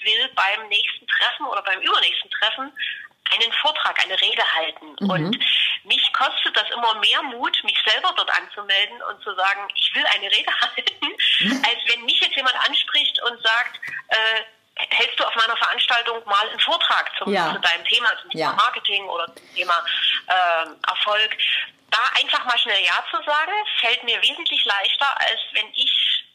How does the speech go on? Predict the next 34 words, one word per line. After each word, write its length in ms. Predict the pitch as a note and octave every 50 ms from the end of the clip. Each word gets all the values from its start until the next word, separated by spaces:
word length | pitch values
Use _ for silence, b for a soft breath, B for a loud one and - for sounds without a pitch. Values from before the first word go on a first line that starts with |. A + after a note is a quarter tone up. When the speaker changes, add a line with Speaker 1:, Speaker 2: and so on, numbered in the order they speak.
| _ _ _ _ _ _ -
Speaker 1:
dort 240 | - A#3+ B3 - - - A3+
mich 160 | G#3+ - - -
anmelde 420 | - A3 B3+ C4 C4 B3+ B3+ C4 B3+
und 100 | B3 A#3+
sage, 200 | A#3+ A#3 A#3 A#3 A#3+ A#3+ A#3 A#3 - -
so, 220 | G#3+ A3 A#3+ - - -
hier, 340 | - - - A3 A3+ A3+ A3+ - -
ich 200 | - - - -
will 120 | F3 G3 G3+
jetzt 160 | G#3+ G#3+ - - -
eine 160 | E3+ F3+ G3 F3
Rede 200 | F#3 F#3 G3+ F#3
halten. 240 | E3 D3+ D3 - - - _ _ _ - B B B B B B B B B
Und 240 | - F3 F3 F3 -
das, 120 | F#3 F#3+ - - - - - -
äh, 160 | G3 F#3 F3 -
das 120 | G3+ G3 F#3+ - - G3+
habe 140 | G#3 G#3+
ich 160 | G#3 - - - - - - - - - -
vorgestern 380 | B3 - C#4+ B3 - - F#3
erst 180 | - - - -
wieder 180 | G3 F3+ F3+ F3
gemacht, 460 | F3+ F3 F#3 F3+ - - - - - _ _ _ _ -
damit 200 | G3 C4 F4+ -
Speaker 2:
Hm. 80 | - -
Speaker 1:
ich 120 | - -
endlich 180 | G3+ - - -
mal 120 | G3 F#3 F#3
meine 200 | F3+ F3 F3 F3 -
zehn 160 | - F#3+ F#3
Reden 300 | F#3 E3+ F3 F#3+ G3+ F#3
abarbeite. 640 | - - - - - D#3+ D#3+ D#3+ D#3 D#3 - - D#3 - - _ _ _ - -
Speaker 2:
Ja, 180 | E3 E3+ D#3+
super. 460 | D#3+ G3 C4+ C4+ - D3 C3 F#3 -